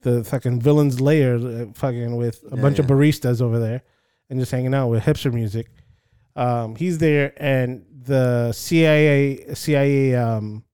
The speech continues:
Speaker 1: liaison is with him, and she's complaining, like, "You're shooting cops, you're killing people." Like, he goes, "Well, if you wanna make, if you want omelets, sometimes you have to kill people."
Speaker 2: <laughs>
Speaker 1: I was like, "Fucking," yeah, that was such a cold line. I was like, "Yes,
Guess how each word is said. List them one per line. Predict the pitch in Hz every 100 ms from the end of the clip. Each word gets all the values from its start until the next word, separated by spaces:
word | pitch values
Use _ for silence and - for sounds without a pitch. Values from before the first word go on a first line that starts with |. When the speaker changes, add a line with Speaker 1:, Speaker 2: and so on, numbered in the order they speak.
| _ _ _ -
Speaker 1:
liaison | 135 143 160 160 135 113 113
is | 143 127
with | 202 156
him, | 113 113 - _ _ _ _ _ -
and | 131
she's | - 160
complaining, | - 156 - 240 202 160
like, | 127 117 -
"You're | 131 120
shooting | - 139 120
cops, | - 196 175 170 156 - -
you're | 120
killing | - 147 120 117
people." | 196 185 180 170
Like, | 156 127 - _ _ -
he | -
goes, | 147 135 117
"Well, | 135 139 135 -
if | 127
you | 135
wanna | 151 151
make, | 147 143
if | 131 123
you | 139
want | 147 131
omelets, | 165 180 147 139 -
sometimes | - 120 131 127
you | 135
have |
to | 147
kill | - 240
people." | - 117 - 98 - - 330
Speaker 2:
<laughs> | - - 339 170
Speaker 1:
I | 165
was | 147
like, | 151 254
"Fucking," | - 285 - - 147 151 - 285 - _ _
yeah, | 220 208 175
that | 170 208
was | 220 -
such | 220 208
a |
cold | 165 196 190 160
line. | 156 147 160 180
I |
was | 160 139
like, | 127
"Yes, | 131 139 135 - - -